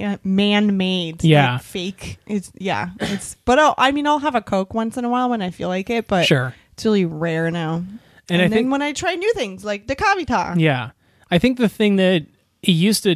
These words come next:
Speaker 2: like, it used to also really get me was the carbonation, because I was having nothing carbonated
Speaker 1: Mm.
Speaker 2: for a long time, and now me and my wife are, have now converted, like everyone else, to LaCroix.
Speaker 1: Uh-huh.
Speaker 2: Um, so the carbonation doesn't,
Speaker 1: <laughs>
Speaker 2: you did it.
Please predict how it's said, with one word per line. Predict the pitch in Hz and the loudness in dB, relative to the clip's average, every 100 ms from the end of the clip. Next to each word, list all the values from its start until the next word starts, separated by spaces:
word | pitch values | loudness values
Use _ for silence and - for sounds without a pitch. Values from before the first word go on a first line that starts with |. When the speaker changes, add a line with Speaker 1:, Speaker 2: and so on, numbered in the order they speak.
| 147 | 0
Speaker 2:
like, | 170 147 | -2 0
it | 151 | 0
used | 175 220 | 0 2
to | 170 | 2
also | 156 160 | 2 2
really | 160 | 2
get | 143 143 | 2 0
me | 143 | 0
was | 123 | 0
the | 127 - - | -2 -8 -4
carbonation, | 160 143 127 120 117 123 | 0 0 0 0 -2 -4
because | 120 123 | -4 -2
I | 127 120 | 0 0
was | 120 | -2
having | - 131 123 | -4 -4 -2
nothing | 143 185 175 | 0 2 2
carbonated | - 165 170 156 123 117 117 | 2 2 2 2 0 -2 -2
Speaker 1:
Mm. | 220 - - - - 208 180 | -4 -12 -16 -16 -18 -20 -4
Speaker 2:
for | 170 | 0
a | 160 | 2
long | 160 147 | 2 2
time, | 151 160 151 | 2 2 2
and | 139 | 2
now | 139 131 131 127 123 | 2 2 2 0 0
me | 160 | 0
and | 143 | 0
my | 123 | 0
wife | 120 120 - - | -2 -4 -8 -10
are, | 127 117 113 | -8 -8 -8
have | - 127 123 | -8 -6 -4
now | 117 | -2
converted, | - 143 127 120 117 127 | 2 2 2 0 -2 -2
like | 117 120 | -2 -2
everyone | 120 117 117 | -2 -2 -2
else, | 123 | 0
to | - | 0
LaCroix. | 131 - 160 185 233 196 | 0 2 4 6 4 2
Speaker 1:
Uh-huh. | 208 202 196 185 254 _ 143 | -6 -6 -8 -8 -10 _ 0
Speaker 2:
Um, | 131 120 120 117 - _ _ - | 2 2 0 -6 -12 _ _ -6
so | - 156 135 131 - 220 | -2 0 -2 -6 -4 0
the | |
carbonation | - 208 220 196 180 170 | 2 2 2 2 4 2
doesn't, | 165 160 156 - - | 2 -2 -6 -16 -18
Speaker 1:
<laughs> | - - | -10 -2
Speaker 2:
you | 170 277 269 202 | 2 2 2 2
did | 190 143 | 0 0
it. | 110 - - - | 0 -2 0 -2